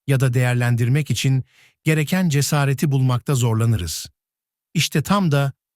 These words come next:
bu yüzden bugün buradayım. Size cesareti, kararlılığı ve sınırlarınızı aşmanın gücünü hatırlatmak için. Hayatta hepimizin hayalleri var. Belki bir iş kurmak istiyorsunuz,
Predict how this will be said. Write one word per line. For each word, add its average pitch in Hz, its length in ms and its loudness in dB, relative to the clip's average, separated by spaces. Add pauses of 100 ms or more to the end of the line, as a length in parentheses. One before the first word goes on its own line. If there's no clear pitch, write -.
bu 185 100 2
yüzden 143 480 0
bugün 135 340 0
buradayım. 104 760 -2 (540)
Size 139 340 0
cesareti, 123 840 -2 (360)
kararlılığı 120 840 0 (360)
ve 139 60 2
sınırlarınızı 143 880 0 (340)
aşmanın 156 640 0 (200)
gücünü 143 280 2
hatırlatmak 131 680 -2
için. 92 340 -4 (560)
Hayatta 165 540 -2 (200)
hepimizin 143 640 0 (140)
hayalleri 139 520 0
var. 90 340 -6 (580)
Belki 127 460 -2 (220)
bir 139 180 0
iş 160 140 0
kurmak 117 380 0
istiyorsunuz, 131 840 -2